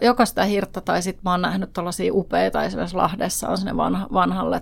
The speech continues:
tota kasarmialueelle tehty semmosia hienoja asuntoja, missä on punatiiltä ja niinku semmoista. Mutta, mutta, ö, vähän niinku semmonen, semmonen maalaistalo, ei tarvitsisi olla ehkä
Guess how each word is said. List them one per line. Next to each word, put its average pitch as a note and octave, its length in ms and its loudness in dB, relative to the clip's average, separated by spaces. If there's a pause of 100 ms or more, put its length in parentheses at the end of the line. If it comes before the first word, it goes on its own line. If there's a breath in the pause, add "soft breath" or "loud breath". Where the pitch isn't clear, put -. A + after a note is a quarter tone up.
tota - 240 -6
kasarmialueelle F3 1200 -4 (100)
tehty F3+ 320 -8
semmosia - 440 -6
hienoja F#3 420 -4 (920 loud breath)
asuntoja, G3 460 0
missä F#3 280 -2
on F3 120 -2
punatiiltä F3+ 840 0
ja F#3+ 140 0
niinku F#3+ 240 -2
semmoista. F#3+ 520 -2 (960 loud breath)
Mutta, G#3+ 460 6
mutta, G#3+ 420 4
ö, - 280 -2 (100)
vähän D#4+ 260 8
niinku G#3 200 8
semmonen, F#3 500 4 (720 loud breath)
semmonen G3 520 4 (640)
maalaistalo, F#3+ 600 8
ei F3+ 60 4
tarvitsisi G#3 360 6
olla F3 180 4
ehkä F#3+ 220 0